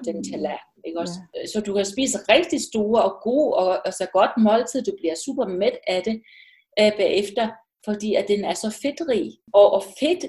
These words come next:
Speaker 1: det er godt til hormonerne. Fedt, det skaber ro til hovedet og til hjernen, så den ikke hele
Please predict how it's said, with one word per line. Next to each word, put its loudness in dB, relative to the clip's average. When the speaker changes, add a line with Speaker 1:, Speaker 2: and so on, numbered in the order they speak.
Speaker 1:
det 6
er -2
godt 4
til -6
hormonerne. -2
Fedt, 2
det 0
skaber 2
ro 6
til 0
hovedet 4
og -2
til 0
hjernen, 0
så 2
den 0
ikke 4
hele 0